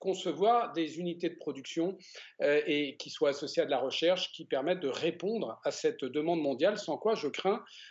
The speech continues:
euh, que nous y soyons pour encore longtemps.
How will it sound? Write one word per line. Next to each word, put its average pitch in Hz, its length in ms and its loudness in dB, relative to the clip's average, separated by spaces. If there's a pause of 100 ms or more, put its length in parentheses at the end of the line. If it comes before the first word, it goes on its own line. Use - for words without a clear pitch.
(120)
euh, 143 180 4
que 175 140 -2
nous 151 240 0
y 143 260 -8
soyons 170 400 0
pour 170 200 -2
encore 147 280 4
longtemps. 151 460 0